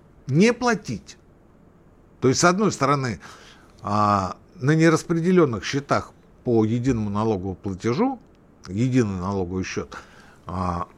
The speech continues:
скопилось порядка пятисот миллиардов рублей.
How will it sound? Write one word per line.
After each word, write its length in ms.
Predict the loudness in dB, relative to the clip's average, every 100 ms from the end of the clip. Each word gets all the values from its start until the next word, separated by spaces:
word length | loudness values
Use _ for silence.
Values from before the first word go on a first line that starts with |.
| -20 -20
скопилось 560 | -8 2 2 4 0 -2
порядка 380 | -2 0 -2 -6
пятисот 480 | -12 -12 -6 -6 -4
миллиардов 440 | -4 -4 -6 -6
рублей. 360 | -4 -2 -6